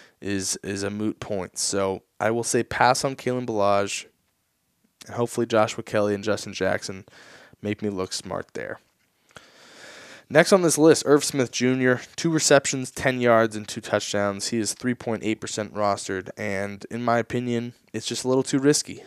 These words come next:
There, he's not even considered the number one definitive, definitive tight end in, um, in Minnesota, and so I think it's a little bit of a push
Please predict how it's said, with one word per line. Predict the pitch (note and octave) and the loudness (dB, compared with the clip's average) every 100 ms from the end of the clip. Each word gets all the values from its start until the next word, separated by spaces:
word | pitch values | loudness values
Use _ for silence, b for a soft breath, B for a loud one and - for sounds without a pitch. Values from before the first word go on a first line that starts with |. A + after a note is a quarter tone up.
| - | -10
There, | F#2+ G2+ | -6 -6
he's | A2+ G#2+ | -6 0
not | A#2 B2+ | 2 2
even | A#2 A#2 | 0 -4
considered | A#2 - A#2+ A2+ G#2+ | -8 -2 0 0 -2
the | |
number | G#2 A#2 B2+ B2+ | 0 2 4 4
one | A2+ A#2+ B2 B2+ B2 | 4 2 2 0 -6
definitive, | A2+ - C#3 C3 B2+ B2+ B2 - _ _ - | -6 2 2 6 6 4 2 -20 _ _ -8
definitive | A2+ - D3 C3+ C3+ B2 B2 - | -4 2 2 2 2 2 0 -6
tight | - A#2 A#2 | 2 4 4
end | A#2 A#2+ A#2+ B B B B B B | 2 0 -8 B B B B B B
in, | A#2 B2 A#2+ A#2+ - | 0 2 2 0 -2
um, | G#2 G#2 G#2 G2+ | 0 0 -2 -4
in | A2+ A#2+ | -6 -2
Minnesota, | A2+ - B2+ D3 D#3+ D#3+ | -2 0 0 2 0 -2
and | G#2+ G2+ | -14 -8
so | - | -2
I | G2+ | -2
think | G#2 G#2+ | -2 -8
it's | G#2 | -8
a | G#2 | -4
little | A#2+ B2 | -2 0
bit | A#2+ | 0
of | A#2 | -2
a | A2 | -6
push | - A#2 A2 - | 0 0 0 -4